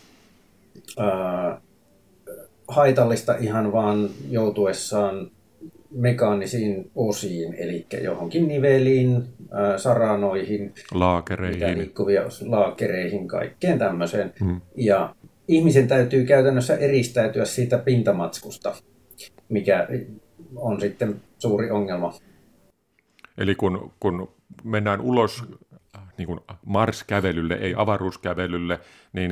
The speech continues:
Speaker 2: täytyy laittaa ensinnäkin käytännössä avaruuspuku päälle, mutta sisälle tullessa täytyy puhdistautua todella tehokkaasti siitä, että sitä, sitä pintapölyä ei pääse sit sinne asuintiloihin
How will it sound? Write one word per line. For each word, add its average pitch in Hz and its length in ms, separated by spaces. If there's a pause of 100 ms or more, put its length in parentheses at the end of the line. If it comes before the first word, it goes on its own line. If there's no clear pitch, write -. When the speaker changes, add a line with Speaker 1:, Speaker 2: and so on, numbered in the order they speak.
(140)
Speaker 2:
täytyy 92 340
laittaa 90 380
ensinnäkin 87 580 (200)
käytännössä 87 440
avaruuspuku 92 520
päälle, 104 500 (220)
mutta 101 440
sisälle 110 420
tullessa 87 440
täytyy 92 540
puhdistautua 90 840
todella 85 360
tehokkaasti 85 600
siitä, 82 360
että 90 180
sitä, 85 320 (260)
sitä 85 260
pintapölyä 87 800 (260)
ei 87 140
pääse 85 280
sit - 180
sinne 82 300 (120)
asuintiloihin 87 760